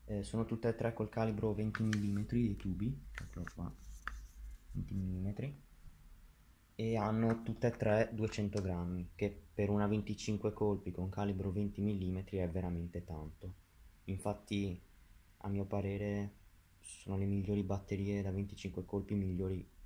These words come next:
che potete trovare sul mercato. Eh, beh, queste sono le altre,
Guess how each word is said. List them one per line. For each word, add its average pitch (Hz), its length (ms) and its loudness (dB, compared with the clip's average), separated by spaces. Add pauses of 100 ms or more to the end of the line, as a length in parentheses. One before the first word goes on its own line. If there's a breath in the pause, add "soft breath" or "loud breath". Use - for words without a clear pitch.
(180)
che - 80 -8
potete 95 320 -4
trovare 90 300 0
sul 90 200 -4
mercato. 85 580 -4 (1700 loud breath)
Eh, 95 360 -2 (1500)
beh, 87 280 -4
queste - 600 -2
sono 95 400 0
le 95 120 2
altre, 92 560 2